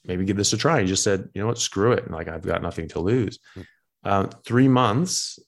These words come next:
Speaker 1: after getting on it, and his doctors losing their minds as well, he was up to eighty percent kidney
Speaker 2: Wow.
Speaker 1: function. And so, and that now he's, he's completely fine now. He's completely healed. So yeah, you know, again, it's, uh, you know, is it borne out by experiment?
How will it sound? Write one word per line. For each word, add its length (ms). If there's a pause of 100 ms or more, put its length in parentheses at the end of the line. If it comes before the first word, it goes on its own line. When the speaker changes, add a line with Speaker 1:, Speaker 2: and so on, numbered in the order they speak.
Speaker 1:
after 240
getting 260
on 180
it, 80
and 100
his 180
doctors 480
losing 460
their 120
minds 340
as 140
well, 540 (160)
he 120
was 80
up 80
to 140
eighty 160
percent 380 (180)
kidney 220
Speaker 2:
Wow. 120
Speaker 1:
function. 240 (720)
And 200
so, 220
and 140
that 160
now 160
he's, 160
he's 200
completely 560 (240)
fine 280
now. 120
He's 140
completely 480
healed. 460 (240)
So 840
yeah, 300
you 80
know, 140
again, 500
it's, 320
uh, 220
you 120
know, 220 (220)
is 180
it 100
borne 220
out 300 (420)
by 220
experiment? 640